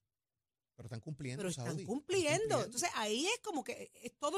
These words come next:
Speaker 2: en mi contra, todo en contra del alimentante.
Speaker 1: Estás cumpliendo y el
Speaker 2: Y el
Speaker 1: problema es,
Speaker 2: menor.
Speaker 1: y el problema es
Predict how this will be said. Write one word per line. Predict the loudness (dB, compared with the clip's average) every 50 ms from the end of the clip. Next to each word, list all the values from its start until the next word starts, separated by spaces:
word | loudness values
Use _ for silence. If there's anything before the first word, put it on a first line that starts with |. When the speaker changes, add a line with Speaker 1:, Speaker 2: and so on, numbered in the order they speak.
| 2
Speaker 2:
en | 4 4
mi | 2 2 2
contra, | 2 2 2 2 2 -2 -4 -6 -6 -6
todo | -4 -4 -4 -2 -2
en | -4 -2
contra | -2 -2 -2 0 0
del | 0
alimentante. | 0 -2 -2 -4 -4 -2 0 0 0
Speaker 1:
Estás | 2 2 2 2 0
cumpliendo | 0 -2 -6 -6 -6 -4 -2 -2 -2 -2 -2 -4 -4 -4 -4
y | -4 -4
el | -2 0
Speaker 2:
Y | 0
el | 0
Speaker 1:
problema | 0 0 2 2
es, | 2
Speaker 2:
menor. | 2 0 -2 -4
Speaker 1:
y | -8
el | -6 -6
problema | -6 -8 -6 -4 -2 0
es | -2 -2